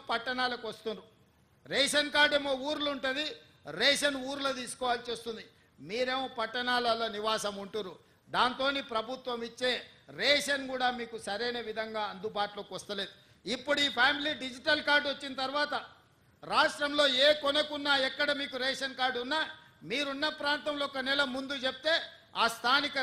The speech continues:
రేషన్ షాప్కి వెళ్ళి మీకు కావాల్సిన రేషన్ సరుకులు మీరు తీసుకోవచ్చు ఈ డిజిటల్ కార్డు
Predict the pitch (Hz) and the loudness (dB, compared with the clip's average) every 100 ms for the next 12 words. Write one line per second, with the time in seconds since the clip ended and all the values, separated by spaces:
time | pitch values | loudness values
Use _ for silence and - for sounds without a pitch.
0 | 247 277 269 254 247 254 254 240 240 226 | 0 0 -2 -2 -2 -2 -2 0 2 2
1 | - - - 175 214 190 220 233 226 233 | 0 -14 -8 -2 0 2 2 2 -2 -4
2 | 208 190 220 - 208 - 196 202 214 196 | -6 -4 -4 -6 -10 -8 -8 -8 -10 -8
3 | 196 - 185 - 196 180 - 180 143 160 | -12 -10 -12 -10 -10 -10 -8 -10 -10 -14
4 | 165 180 170 170 160 | -8 -8 -4 -4 -4